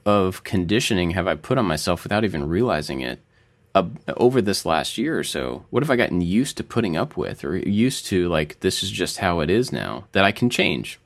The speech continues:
What can I decide to be different now? At any point, not, not due to the mask or anything like that, but just,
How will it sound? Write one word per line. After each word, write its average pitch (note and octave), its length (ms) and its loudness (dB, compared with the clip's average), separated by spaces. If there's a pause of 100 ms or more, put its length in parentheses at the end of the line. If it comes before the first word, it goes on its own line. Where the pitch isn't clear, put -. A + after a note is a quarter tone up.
(540)
What G2 180 2
can B2 140 2
I A2+ 80 4
decide E2 420 0
to - 60 -4
be E2 140 -4
different - 400 -6
now? G1+ 240 -8 (720)
At C3+ 140 6
any F#3 180 6
point, - 240 -8
not, A2 260 2
not G#2+ 380 0
due F#2 140 2
to D#2+ 80 -2
the C#2+ 180 -2
mask E2+ 420 0
or C#2 60 -6
anything D2 240 -8
like - 140 -12
that, A#2 200 2
but F2 140 0
just, - 300 -2